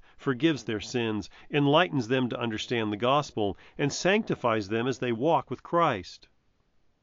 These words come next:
But whenever Jesus taught or did miracles, some people hardened their hearts and refused to believe in him. The Spirit brought the light of Christ to them, but they loved the darkness, so they were left in their blindness.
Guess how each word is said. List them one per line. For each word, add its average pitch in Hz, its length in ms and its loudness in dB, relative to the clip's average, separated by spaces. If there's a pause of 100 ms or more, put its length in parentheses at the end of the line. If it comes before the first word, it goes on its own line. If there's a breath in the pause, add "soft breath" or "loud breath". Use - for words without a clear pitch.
(180)
But 123 200 -2
whenever 123 340 0
Jesus 107 460 -4
taught 127 480 -2
or 104 220 0 (240 soft breath)
did 135 260 2
miracles, 104 580 0 (160 soft breath)
some 170 380 2
people 127 340 -2
hardened 135 500 2
their 101 180 4
hearts 131 420 4
and 135 120 0
refused 139 640 0
to 170 80 0
believe 170 380 0
in 98 100 -2
him. 82 320 -6 (800)
The 104 80 -10
Spirit 127 540 -2
brought 117 260 2
the 110 80 -4
light 110 300 0
of 98 80 -10
Christ 151 460 -2
to 107 80 -2
them, 98 320 -2 (280 soft breath)
but 113 160 -4
they 120 140 2
loved 143 400 2
the 175 80 4
darkness, 107 720 2 (420)
so - 160 -8
they 92 140 -4
were 101 160 0
left 107 440 0
in 90 120 -4
their 98 100 -2
blindness. 98 800 -2